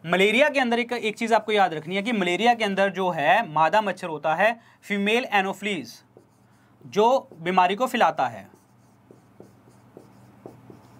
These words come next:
और आपको एक चीज़ और याद रखनी है, मलेरिया के अंदर दो चीज़ों के ऊपर इफेक्ट पड़ता है, रेड ब्लड सेल्स, आरबीसी और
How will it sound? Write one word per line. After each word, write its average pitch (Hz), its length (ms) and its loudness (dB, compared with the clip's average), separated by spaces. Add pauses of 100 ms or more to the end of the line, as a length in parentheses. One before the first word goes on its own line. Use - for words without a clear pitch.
(520)
और 202 140 6
आपको 220 260 4
एक 233 140 0
चीज़ 233 160 2
और 202 140 4
याद 202 220 2
रखनी 196 280 -4
है, 214 160 -2 (500)
मलेरिया 226 320 4
के 285 80 0
अंदर 269 160 2
दो 208 220 0
चीज़ों 240 240 -2
के 247 100 0
ऊपर 233 180 -2
इफेक्ट 208 260 -4
पड़ता 175 260 -2
है, 214 260 -2 (800)
रेड 185 260 2
ब्लड 220 200 0
सेल्स, 240 420 -6 (260)
आरबीसी 196 540 0 (2000)
और 208 240 2